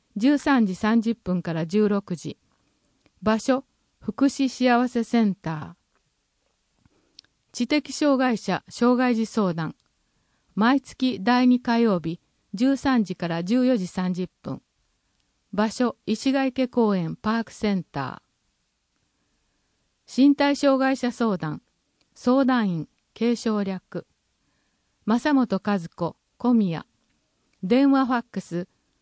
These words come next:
零七九四三七の零零三七。電話ファックスは、エヌピーオー法人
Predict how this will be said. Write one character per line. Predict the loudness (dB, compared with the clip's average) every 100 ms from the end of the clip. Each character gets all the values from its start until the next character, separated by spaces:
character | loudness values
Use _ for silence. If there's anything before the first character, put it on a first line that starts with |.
| _ 0
零 | 2 6
七 | 6 4 2
九 | -2 -4 -4 -4 -2
四 | 4 4 4
三 | 2 0 2
七 | 2 0
の | 0 -4 -6
零 | -2 0 2
零 | 2 0 -2
三 | -2 -2 -2 -2
七。 | -4 -6 -12 _ _ _ _ _ _ _ _ _ -4
電 | 2 4 4
話 | 4
フ | 2
ァ |
ッ | -2
ク | -4
ス | -6 -2
は、 | -2 -4 _ _ _
エ | 4
ヌ | 6 6
ピ | 4 2
ー | 4
オ | 2
ー |
法 | 2 2 2
人 | 0 -4